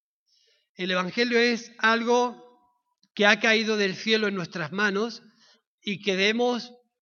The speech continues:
saber anunciarlo, saber proclamarlo y saber predicarlo.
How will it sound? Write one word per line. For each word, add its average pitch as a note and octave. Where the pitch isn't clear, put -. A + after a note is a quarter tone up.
saber G#3
anunciarlo, A#3+
saber A3+
proclamarlo G#3+
y F3+
saber G3
predicarlo. F3